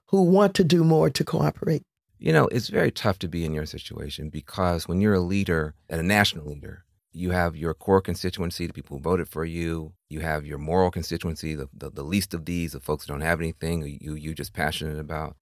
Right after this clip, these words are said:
Speaker 2: And then you also have to work with people who voted against you every time and who don't want you to be there. <laughs>
Speaker 1: That's
Speaker 2: And,
Speaker 1: right.
Speaker 2: you know,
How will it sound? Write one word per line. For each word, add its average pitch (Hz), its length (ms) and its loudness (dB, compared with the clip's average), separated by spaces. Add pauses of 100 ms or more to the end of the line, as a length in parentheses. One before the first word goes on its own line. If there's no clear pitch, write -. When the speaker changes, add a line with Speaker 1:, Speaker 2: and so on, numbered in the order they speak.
Speaker 2:
And 90 180 -2
then 98 200 4
you 92 120 0
also 92 300 4
have 85 140 0
to 80 80 -6
work 78 200 0
with 80 80 -10
people 76 280 -6
who 78 100 -4
voted 78 300 0
against 82 340 -4
you 82 240 -6
every 78 240 -4
time 90 380 2
and 80 100 -2
who 78 140 -4
don't 82 180 0
want 85 160 0
you 82 80 -8
to 78 60 -6
be 98 120 2
there. 80 400 2 (100)
<laughs> - 120 -20
Speaker 1:
That's 202 280 8
Speaker 2:
And, - 40 8
Speaker 1:
right. 226 240 4
Speaker 2:
you 117 80 10
know, 107 160 10